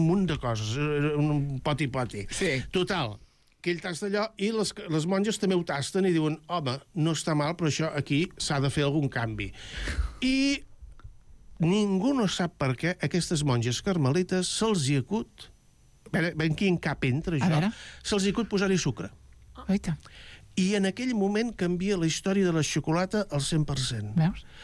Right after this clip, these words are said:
Speaker 1: O sigui, en aquell moment hi posen sucre, treuen moltes espècies i coses estranyes que hi posaven els asteques, no hi tre-,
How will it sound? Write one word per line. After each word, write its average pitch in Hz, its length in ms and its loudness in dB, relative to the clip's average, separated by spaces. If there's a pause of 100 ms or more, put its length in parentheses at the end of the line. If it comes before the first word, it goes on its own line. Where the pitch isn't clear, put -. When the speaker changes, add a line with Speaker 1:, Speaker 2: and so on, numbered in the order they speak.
(180)
Speaker 1:
O 160 80 0
sigui, 175 260 2
en 180 80 4
aquell 226 240 0
moment 240 440 2 (280)
hi 190 120 0
posen 160 340 0
sucre, 240 400 0 (100)
treuen 170 360 2
moltes 160 420 0
espècies 139 560 0
i 120 80 2
coses 127 280 0
estranyes 131 460 0
que 135 80 -4
hi 120 60 -2
posaven 120 500 0
els 117 520 -2
asteques, 135 640 -2 (1120)
no 196 160 4
hi 226 80 0
tre-, 196 180 -4